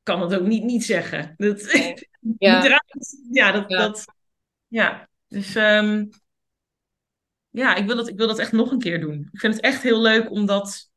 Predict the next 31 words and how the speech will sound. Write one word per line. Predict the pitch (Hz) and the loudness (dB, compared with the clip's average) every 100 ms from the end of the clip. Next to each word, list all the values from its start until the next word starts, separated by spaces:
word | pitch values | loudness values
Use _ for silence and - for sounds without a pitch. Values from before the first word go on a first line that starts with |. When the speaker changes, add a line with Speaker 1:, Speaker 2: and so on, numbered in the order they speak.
| _ _ _ _ _ _ _ _ _ | _ _ _ _ _ _ _ _ _
Speaker 1:
om, | - 220 220 | -4 -4 2
om | 226 | 4
da-, | 208 196 | 4 2
om | 214 | 0
te | 220 | 0
helpen, | 190 165 233 240 214 - - _ _ _ _ _ _ _ | 0 2 0 2 -4 -4 -16 _ _ _ _ _ _ _
ma-, | 156 165 185 190 | -8 0 0 2
ja, | 226 196 | 2 2
zo'n | 170 190 | 2 -2
bedrij-, | 175 180 180 180 | -4 -4 -6 -4
zo'n | 208 190 | 0 2
merkverhaal | 214 262 190 160 151 151 | 2 0 -4 -2 -2 -2
te | 165 | -4
maken. | 165 156 143 - - - _ _ _ _ | 0 0 0 -6 -10 -12 _ _ _ _
Speaker 2:
Ja. | 190 190 | -4 0
Speaker 1:
Ja. | 226 - - _ _ _ - _ | 0 -2 -12 _ _ _ -20 _
Speaker 2:
Ja, | - 214 180 | 2 4 6
en | 214 | 4
ik, | 202 - _ | 2 -4 _
als | 185 208 | 2 2
ik | 190 | 4
daar | 196 190 196 | 6 6 6
nog, | 196 196 - _ _ | 4 0 -14 _ _
eh, | 185 180 165 - - 190 - | 2 4 2 0 -4 -6 -8
iets | 190 - | -10 0
voor | 196 185 | 2 6
je | 185 - | 4 4
in | 190 | 2
mag | 180 175 | 0 -2
vullen. | - 175 196 226 - - - _ - | -2 0 0 -4 -10 -12 -14 _ -4
<laughs> | 226 - | -4 -4